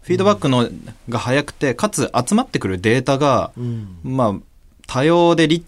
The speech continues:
Speaker 1: チで、
Speaker 2: うん。
Speaker 1: えー、より本質的っていうのが、
Speaker 2: うん、うん、うん、うん。
Speaker 1: えっと、事業で研究をするメリットかなと思います。
Speaker 2: うん。その研究者っ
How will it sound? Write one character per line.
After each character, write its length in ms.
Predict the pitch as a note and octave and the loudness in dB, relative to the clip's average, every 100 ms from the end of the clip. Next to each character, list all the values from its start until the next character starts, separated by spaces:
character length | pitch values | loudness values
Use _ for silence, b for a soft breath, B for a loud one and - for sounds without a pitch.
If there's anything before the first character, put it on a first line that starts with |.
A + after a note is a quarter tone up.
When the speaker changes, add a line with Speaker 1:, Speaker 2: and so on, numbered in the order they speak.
| - | -8
Speaker 1:
チ 140 | F#2+ | -4
で、 300 | F#2 F2 E2+ A#2+ | -4 -4 -6 -6
Speaker 2:
う 20 | |
ん。 280 | A#2 G#2 E2+ - | -8 -10 -14 -12
Speaker 1:
え 720 | G#2+ G2+ G2 F#2+ F#2+ F#2 F#2 | -6 -4 -2 -4 -4 -6 -2
ー、 20 | |
よ 100 | G#2 | 0
り 80 | C#3+ | 0
本 180 | B2 A2+ | -2 -4
質 180 | - - | -4 -6
的 200 | G#2 G#2 | -6 -8
っ 20 | |
て 180 | - D3 | -8 -8
い 40 | |
う 40 | C#3+ | -6
の 100 | - | -6
が、 280 | - - - | -6 -6 -8
Speaker 2:
う 40 | |
ん、 40 | B2 | -10
う 40 | |
ん、 20 | |
う 40 | A2 | -10
ん、 60 | |
う 20 | - | -12
ん。 40 | |
Speaker 1:
え 40 | |
っ 20 | - | -10
と、 180 | - | -8
事 140 | G2 G#2+ | -4 -2
業 160 | G2+ | -2
で 220 | E2 C#2+ - - | -2 -8 -12 -14
研 160 | - G2 | -6 -4
究 140 | G2+ | -4
を 20 | F#2 | -4
す 140 | G2 | -4
る 60 | F2+ | -4
メ 180 | F#2 | -4
リ 60 | F2+ | -6
ッ 40 | |
ト 140 | - - | -8 -10
か 100 | F2 | -6
な 140 | G2 | -6
と 100 | A2 | -6
思 140 | A2+ A2+ | -8 -8
い 20 | |
ま 140 | A2+ | -10
す。 80 | A#2 | -12
Speaker 2:
う 20 | |
ん。 40 | - B B | -16 B B
そ 80 | - | -16
の 80 | F3 | -10
研 240 | - B3+ F#4+ - | -4 -4 -4 -8
究 280 | - F#4+ | -2 0
者 200 | - | 0
っ 40 | D3 | -4